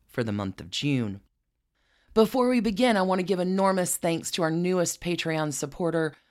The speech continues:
Barbara G. You are amazing. Thank you for joining our Done and Dunne community.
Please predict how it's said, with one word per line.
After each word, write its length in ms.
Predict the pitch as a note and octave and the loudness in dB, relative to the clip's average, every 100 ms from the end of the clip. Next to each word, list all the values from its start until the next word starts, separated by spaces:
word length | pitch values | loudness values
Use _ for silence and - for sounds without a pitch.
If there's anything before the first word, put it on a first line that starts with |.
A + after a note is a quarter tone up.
| _ | _
Barbara 360 | - A3 F3+ F3+ | 2 4 2 -2
G. 480 | D3 F#3 F#3+ F3+ - | -2 -2 0 -2 -2
You 220 | G#3+ A#3+ | -2 2
are 180 | F3+ C3+ | 2 2
amazing. 800 | A#2+ C#3+ F3+ F#3+ E3+ F3+ E3+ D#3+ - _ _ | 0 -2 0 -2 -2 -2 -2 -4 -8 _ _
Thank 280 | - C4 D#3+ | 0 2 2
you 80 | C3+ | -6
for 160 | A#2+ C3 | -4 -6
joining 480 | C#3+ D#3+ D#3 D3 | -2 -2 0 0
our 300 | C3+ B2+ B2 - - | 0 2 0 -4 0
Done 160 | G#3 | 0
and 160 | F#3 E3+ | 2 0
Dunne 220 | E3 D3+ | 0 -2
community. 580 | - D3+ D3 C#3+ C#3 | -2 -2 0 0 0